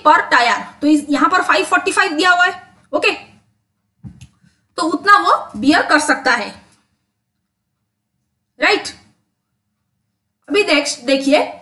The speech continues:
भी दिया हुआ है। भी का मतलब होता है speed index, मतलब speed कितना, अ, कितना speed में, maximum speed of the tire, full load, जब load पूरा एकदम full होगा तो tire कौन सा speed में जा सकेगा। ओके, उसके लिए भी आपको speed index का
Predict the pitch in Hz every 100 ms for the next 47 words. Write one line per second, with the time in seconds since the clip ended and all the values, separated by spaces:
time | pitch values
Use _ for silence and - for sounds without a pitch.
0 | _ _ 202 311 392 311 302 214 - 190
1 | 180 311 392 415 392 392 381 370 381 403
2 | - 330 370 339 302 - - - 269 349
3 | 359 - 339 349 214 285 294 359 277 294
4 | 254 269 302 339 370 - 359 320 247 220
5 | - 349 381 - 349 311 285 311 302 269
6 | 262 - 311 359 311 294 208 262 311 226
7 | 262 302 - 285 330 302 302 311 226 -
8 | 359 330 220 262 - - - - 339 392
9 | 392 294 403 - - - 294 392 415 403
10 | 294 285 302 - - - 240 302 311 294
11 | 226 208 - - _ - 311 480 294 -
12 | - _ _ _ _ - 277 415 403 415
13 | 427 330 311 320 - 294 339 339 349 -